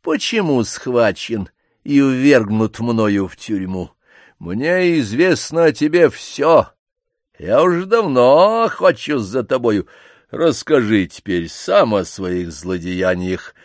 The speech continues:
и открой свое настоящее имя». В жизни Ходжи Насреддина это был не первый допрос. Он молчал, выгадывая время.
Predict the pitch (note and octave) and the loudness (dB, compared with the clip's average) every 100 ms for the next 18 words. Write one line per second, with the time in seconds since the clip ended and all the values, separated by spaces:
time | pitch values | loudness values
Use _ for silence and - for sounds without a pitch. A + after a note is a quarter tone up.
0 | _ - F#3 A3 - G2+ B2+ B2+ - G2 | _ -2 2 2 0 -2 0 -2 -6 -4
1 | G2 A2+ F#2+ - - F#2 G#2 F#2+ - G2 | -2 -2 -2 -8 -10 -4 -4 -4 -10 -12
2 | F2 F#2 - F2 E2 D#2+ E2 E2 _ _ | -10 -12 -14 -14 -12 -12 -12 -14 _ _
3 | _ _ _ _ _ _ _ _ _ _ | _ _ _ _ _ _ _ _ _ _
4 | _ _ _ _ _ _ - F#2 F#2+ E3 | _ _ _ _ _ _ -16 -12 -10 -6
5 | B3 E3 G#2 F2+ G2 F2 G2+ E3+ A2 - | -6 -6 -8 -6 -6 -6 -6 -6 -6 -8
6 | - F#2 E2 E2 F#2+ G2 F#2+ G2 _ _ | -10 -10 -12 -10 -6 -4 -4 -8 _ _
7 | _ _ _ - F#2 F#2 G2+ G2 G2 - | _ _ _ -18 -14 -4 -2 -2 -6 -2
8 | C3 E3+ G2 F2+ F2+ E2+ - F#2+ F#2 - | 0 0 -2 -4 -4 -6 -6 -6 -6 -12
9 | - _ _ _ _ _ E2 E2+ F2 F2 | -20 _ _ _ _ _ -10 -8 -6 -6
10 | F2 - - G2 B2 A#2+ A2+ A#2 G#2 G2+ | -8 -10 -2 2 2 0 -4 -8 -6 -6
11 | G2 G2+ G2 F#2+ F2+ F2+ F2 F2 F#2 | -6 -6 -6 -8 -8 -6 -6 -6 -10